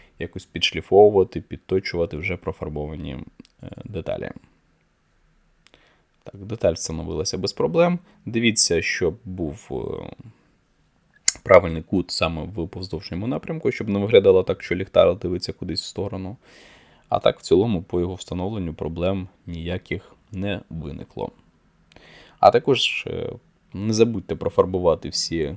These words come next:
видимі поверхні, щоб також модель виглядала більш-менш реалістичною. Не можу сказати, що я там з професійної точки зору підходив до по-, будівництва даної моделі. Я ще раз повторюсь, що авіація в сімдесят другому масштабі — це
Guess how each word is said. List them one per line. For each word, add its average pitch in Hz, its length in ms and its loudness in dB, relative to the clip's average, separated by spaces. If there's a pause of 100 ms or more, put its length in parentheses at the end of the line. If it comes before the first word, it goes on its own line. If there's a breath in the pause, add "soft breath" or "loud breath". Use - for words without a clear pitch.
(120)
видимі 87 420 -8
поверхні, 139 540 0
щоб - 280 -12
також - 520 -2
модель 87 380 -6
виглядала 82 580 -2
більш-менш 80 800 -6 (340 soft breath)
реалістичною. - 880 -4 (640 loud breath)
Не 107 100 2
можу 98 180 2
сказати, - 400 4
що - 160 -6
я 80 60 -2
там - 160 -10
з - 60 -14
професійної 87 560 -4
точки - 280 -6
зору 80 240 -2
підходив - 440 -10
до 78 140 -8
по-, 80 160 -12 (100)
будівництва 87 480 -6
даної 85 280 -2
моделі. 170 480 2 (400)
Я - 380 -8 (340)
ще - 240 -2
раз 85 100 -6
повторюсь, 85 420 -8
що - 360 -10 (1000 soft breath)
авіація 87 460 4
в - 40 -6
сімдесят 80 480 -2
другому 85 280 -4
масштабі — 69 400 -4
це 64 340 -6